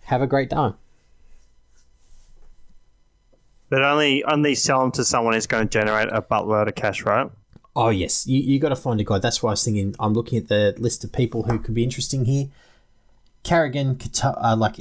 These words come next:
Speaker 1: uh, there's a number of middles as options, but I would say even shifts a guy like Hopgood to the middle. That's why he's got the D P P. And you can pick up a guy like Katoa if you don't have him. Uh,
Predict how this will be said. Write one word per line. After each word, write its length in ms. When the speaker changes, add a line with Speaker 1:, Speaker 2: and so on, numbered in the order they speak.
Speaker 1:
uh, 200
there's 240
a 60
number 220
of 80
middles 340
as 140
options, 400
but 160
I 60
would 120
say 400
even 260
shifts 380
a 80
guy 160
like 180
Hopgood 460
to 100
the 80
middle. 220
That's 280
why 100
he's 100
got 140
the 60
D 160
P 200
P. 340
And 120
you 60
can 40
pick 160
up 140
a 40
guy 220
like 220
Katoa 520
if 120
you 60
don't 180
have 200
him. 300
Uh, 560